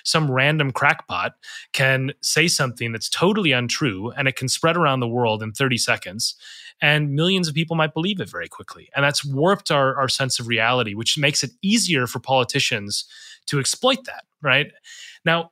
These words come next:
another thing that politicians have gotten very good at exploiting that I think is part of this, this turn that you talk about with Brazil and Bolsonaro and Modi and Duterte in the Philippines and so on, is this strongman mentality.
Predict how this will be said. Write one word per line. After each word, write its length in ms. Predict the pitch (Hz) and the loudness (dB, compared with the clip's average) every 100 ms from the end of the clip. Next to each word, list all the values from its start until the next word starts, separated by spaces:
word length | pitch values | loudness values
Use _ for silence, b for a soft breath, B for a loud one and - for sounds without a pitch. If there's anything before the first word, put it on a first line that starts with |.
| _ 180 | _ 0
another 300 | 185 240 277 | 2 2 0
thing 180 | 233 | 0
that 100 | 175 | 0
politicians 480 | 165 175 - 156 160 | 2 2 2 0 0
have 80 | 135 | 0
gotten 240 | 151 139 | 0 0
very 240 | 120 143 147 | 0 2 2
good 160 | 147 | 0
at 60 | 127 | 0
exploiting 560 | 127 - 135 131 120 104 | -2 -2 0 2 0 0
that 100 | 110 | 0
I 40 | |
think 200 | 117 120 | -2 -6
is 80 | 107 | -6
part 300 | - 143 147 | 0 2 4
of 60 | |
this, 280 | 131 123 - B B - | 2 0 -2 B B -2
this 180 | 135 - | -2 0
turn 360 | - 151 147 | 0 2 2
that 80 | 139 | 2
you 80 | 131 | -2
talk 260 | 127 123 - | 0 0 0
about 260 | 123 113 | 0 0
with 200 | 113 - | -2 -6
Brazil 500 | 135 117 123 131 123 | -4 0 2 2 2
and 120 | 117 | 0
Bolsonaro 920 | 110 123 - 123 120 120 117 113 107 | 0 0 0 0 2 4 2 0 0
and 180 | 107 104 B B B | -4 -6 B B B
Modi 540 | 127 131 131 120 110 104 | 0 2 2 0 -2 -4
and 160 | 107 | -8
Duterte 480 | 113 120 151 147 139 | -8 0 0 2 0
in 80 | 127 | 0
the 60 | |
Philippines 500 | - 135 131 127 117 | 0 0 0 -2 -4
and 100 | 110 | -4
so 180 | - 110 | -4 -4
on, 200 | 101 98 B B B B B B | -6 -8 B B B B B B
is 220 | 175 151 | 2 4
this 180 | 160 147 | 2 2
strongman 720 | - - 160 160 165 143 123 | 0 2 4 6 4 2 2
mentality. 600 | 120 117 113 104 98 85 | 0 -2 0 -2 -2 -8